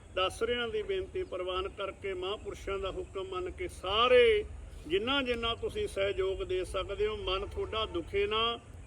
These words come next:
ਪਰ ਖੁਸ਼ ਹੋ ਕੇ ਸੇਵਾ ਦੇਣੀ ਆ। ਕਿਸੇ ਗਰੀਬ ਦੇ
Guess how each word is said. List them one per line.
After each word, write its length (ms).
ਪਰ 160
ਖੁਸ਼ 280
ਹੋ 100
ਕੇ 160
ਸੇਵਾ 400
ਦੇਣੀ 300
ਆ। 100
ਕਿਸੇ 320
ਗਰੀਬ 340
ਦੇ 320